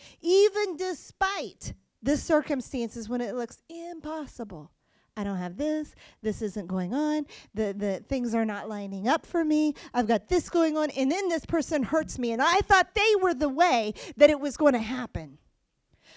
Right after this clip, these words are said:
I thought this person, my connect with this person was gonna make that happen. And now I'm deflated.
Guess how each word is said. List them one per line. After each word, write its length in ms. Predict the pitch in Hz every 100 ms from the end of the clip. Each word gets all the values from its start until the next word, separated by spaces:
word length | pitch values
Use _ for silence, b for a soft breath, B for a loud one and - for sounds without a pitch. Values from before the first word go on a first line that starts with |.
| b b
I 200 | 349 427
thought 280 | 440 415 415
this 220 | 427 415
person, 440 | - 415 415 - 302
my 100 | 330
connect 480 | - 370 403 427 392
with 220 | 403 330
this 260 | 415 403
person 540 | - 440 453 - 339 330 B B
was 220 | 339 -
gonna 260 | 370 349
make 320 | 294 311 302 285
that 200 | 262 240
happen. 580 | 277 262 202 175 160 - _ _ _ _ _ _ _ _ _ _ _ _ _ -
And 100 | 262
now 220 | 311 294
I'm 160 | 254 226
deflated. 680 | 233 - 226 196 175 160